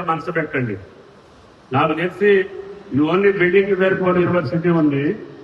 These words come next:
కాబట్టి ఈ తెలంగాణ మొత్తం మీదే భూభాగం కావాలంటే, ఎవరు పంట పొలంలో కన్నా తీసుకెళ్ళండి. మీ రీసెర్చ్ కావాలా,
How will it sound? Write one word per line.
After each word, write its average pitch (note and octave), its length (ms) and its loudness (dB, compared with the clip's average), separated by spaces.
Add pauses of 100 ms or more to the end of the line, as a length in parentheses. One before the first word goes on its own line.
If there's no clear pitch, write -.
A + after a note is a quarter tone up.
(440)
కాబట్టి E3+ 380 0
ఈ F3+ 180 2
తెలంగాణ F#3 520 0 (180)
మొత్తం F3+ 320 2
మీదే E3 300 2 (800)
భూభాగం D#3 540 4
కావాలంటే, C3+ 580 0 (260)
ఎవరు E3 260 2
పంట E3+ 320 0
పొలంలో E3+ 420 2
కన్నా E3 240 -2
తీసుకెళ్ళండి. B2+ 720 -2 (520)
మీ C#3+ 120 4
రీసెర్చ్ E3+ 640 -4
కావాలా, E3 400 2